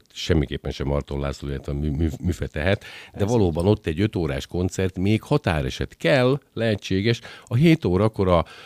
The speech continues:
Speaker 1: a mister Firehand már jó, mert, mert addig ugye inkább a Széchenyi téren vannak, ugye?
Speaker 2: Igen.
Speaker 1: Igen.
Speaker 2: Igen, és itt jönnek a
Speaker 1: De még mindig jobb, mint ha az ipari parkban rendeznéd,
Speaker 2: Az
Speaker 1: Laci.
Speaker 2: mindenképpen. De kívások, hogy azért ott vannak a gyönyörű utcáink, eh, kisebb tereink,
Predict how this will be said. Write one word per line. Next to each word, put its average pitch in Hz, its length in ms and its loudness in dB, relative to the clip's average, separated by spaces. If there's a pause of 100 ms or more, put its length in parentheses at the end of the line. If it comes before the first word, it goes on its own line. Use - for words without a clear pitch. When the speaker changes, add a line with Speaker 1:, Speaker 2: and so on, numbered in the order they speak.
(120)
Speaker 1:
a 82 280 0
mister 87 320 2
Firehand 92 580 2
már 87 240 2
jó, 92 320 4 (320)
mert, 98 200 0
mert 104 140 4
addig 104 280 0
ugye 107 180 2
inkább 104 360 0
a 107 40 -2
Széchenyi 92 420 -2
téren 80 340 -2
vannak, 95 480 0 (140)
ugye? 98 420 0 (260)
Speaker 2:
Igen. 104 240 -14
Speaker 1:
Igen. 65 180 -8 (320)
Speaker 2:
Igen, 120 300 -4
és - 140 0
itt 156 120 -2
jönnek 135 280 -4
a 120 200 -4 (200)
Speaker 1:
De 95 80 0
még 110 140 8
mindig 85 320 10
jobb, 82 140 4
mint 80 180 4
ha 82 60 6
az 78 100 6
ipari 69 300 2
parkban 78 380 2
rendeznéd, 67 540 2
Speaker 2:
Az - 80 -4
Speaker 1:
Laci. - 160 2
Speaker 2:
mindenképpen. 120 520 -4 (200)
De 151 80 -8
kívások, 151 520 -2
hogy 160 140 -8
azért 175 200 -2
ott 208 140 -4
vannak 147 280 -2
a 143 60 -2
gyönyörű 139 320 2
utcáink, 135 560 0
eh, 127 200 -2
kisebb 139 400 -2
tereink, 147 500 0